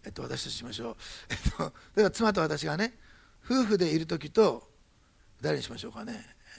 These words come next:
酒井兄弟が来られた時と、酒井兄弟だけ名前出しちゃった。すいませんね。<laughs> 酒井兄弟が来られた時と、話すことは変わるんです。当たり前ですよね。子供が来た時と、私たち夫婦と話すことが変わるんです。そ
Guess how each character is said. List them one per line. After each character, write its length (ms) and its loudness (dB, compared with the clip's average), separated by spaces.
酒 280 4
井 40 -6
兄 100 -6
弟 140 -2
が 80 -4
来 80 -8
ら 80 -2
れ 40 -2
た 100 -10
時 180 -10
と、 240 -4
酒 200 -4
井 20 -10
兄 60 -4
弟 80 -2
だ 60 -4
け 60 -6
名 80 -8
前 100 -8
出 100 -8
し 40 -8
ち 40 -10
ゃ 40 -14
っ 20 -14
た。 140 -20
す 140 -10
い 20 -12
ま 100 -12
せ 100 -8
ん 60 -14
ね。 100 -10
<laughs> 20 -20
酒 460 8
井 20 12
兄 60 4
弟 100 8
が 120 10
来 60 -2
ら 80 2
れ 60 2
た 100 -2
時 100 -4
と、 300 2
話 240 4
す 40 -8
こ 100 -6
と 60 -2
は 60 -4
変 140 2
わ 60 8
る 80 0
ん 40 -6
で 100 -12
す。 140 -20
当 80 -2
た 100 6
り 60 2
前 140 2
で 60 -2
す 80 -10
よ 100 -10
ね。 200 -10
子 140 0
供 160 4
が 100 6
来 60 -8
た 120 4
時 180 0
と、 400 6
私 220 0
た 100 0
ち 80 -4
夫 160 -2
婦 120 -6
と 280 -4
話 180 2
す 40 -8
こ 60 -2
と 60 -2
が 60 -8
変 80 4
わ 60 6
る 60 -2
ん 60 -10
で 80 -14
す。 80 -18
そ 60 -20